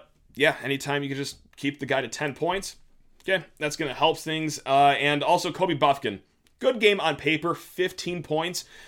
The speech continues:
but seven of those were on free throws, four of eleven shooting from the floor is the key stat for Michigan State right there. To say that he had seven of those points on free throws is not throwing shade. I mean, God, that's what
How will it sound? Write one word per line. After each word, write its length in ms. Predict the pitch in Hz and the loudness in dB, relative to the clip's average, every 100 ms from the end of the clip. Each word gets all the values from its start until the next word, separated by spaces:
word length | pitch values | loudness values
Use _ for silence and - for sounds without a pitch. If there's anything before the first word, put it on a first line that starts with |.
| - | -8
but 140 | 160 | -8
seven 420 | 160 - 170 175 180 | -4 -2 0 0 0
of 100 | 165 | 0
those 240 | 165 151 117 | 0 -2 -6
were 280 | 143 170 | -4 -2
on 200 | - 123 | -2 -4
free 360 | 113 - 143 160 | -6 -12 -6 -6
throws, 380 | 151 156 151 147 | -4 0 0 0
four 460 | - - 165 185 | -10 -8 0 0
of 100 | 151 | 2
eleven 460 | 143 127 131 139 143 | -2 -2 0 0 -2
shooting 480 | - - 139 135 131 | -2 -6 -4 -4 -6
from 260 | - 131 | -4 -4
the 80 | 123 | -4
floor 540 | - - 139 175 110 - _ - - - | -8 -6 0 2 0 -4 _ -20 -20 -4
is 160 | 151 | -2
the 100 | 139 | -2
key 240 | 147 - 151 | -6 -4 -6
stat 320 | - 143 131 | 2 4 4
for 120 | 139 | 0
Michigan 380 | 127 123 - 120 | -2 -4 -4 -6
State 320 | - 120 113 | -2 -2 -2
right 280 | 110 104 98 | -2 -2 -2
there. 260 | 101 76 - - - - | -8 -8 -12 -20 -18 -2
To 80 | |
say 200 | 202 226 | 4 8
that 140 | 208 160 | 8 6
he 80 | 175 | 4
had 120 | 143 | 4
seven 260 | 170 139 127 | 2 2 0
of 320 | 113 101 - | -2 -4 -2
those 400 | 127 113 - - _ | 0 0 -6 -14 _
points 240 | - 143 120 | -2 -2 0
on 120 | 110 | -2
free 220 | - 254 | 0 -2
throws 320 | 240 143 117 | 2 2 2
is 80 | 127 | 0
not 220 | 135 131 | 2 2
throwing 200 | - 123 | 0 -4
shade. 400 | 98 - 208 135 | -2 0 2 4
I 100 | 117 | 2
mean, 180 | 120 113 | 0 -4
God, 220 | 110 151 123 | 2 2 2
that's 180 | 170 | -2
what 220 | 135 113 | -2 -2